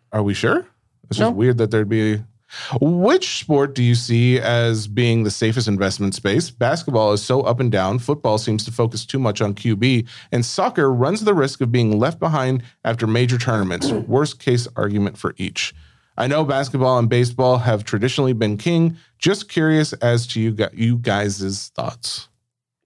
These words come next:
Speaker 2: First of all, "yous guys" would be the
Speaker 1: Yous guys.
Speaker 2: Tyler Schmidt, not him. Is his profile picture black
Speaker 1: Yeah.
Speaker 2: and white?
Speaker 1: Yeah, it's not him.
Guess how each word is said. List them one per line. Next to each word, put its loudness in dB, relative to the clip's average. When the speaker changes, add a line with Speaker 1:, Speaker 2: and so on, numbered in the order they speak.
Speaker 2:
First -2
of 0
all, -4
"yous 4
guys" -2
would -2
be 2
the 2
Speaker 1:
Yous -4
guys. -4
Speaker 2:
Tyler -2
Schmidt, -4
not -2
him. -6
Is 0
his 2
profile -2
picture -2
black 0
Speaker 1:
Yeah. 0
Speaker 2:
and 2
white? 0
Speaker 1:
Yeah, 0
it's -6
not -4
him. -10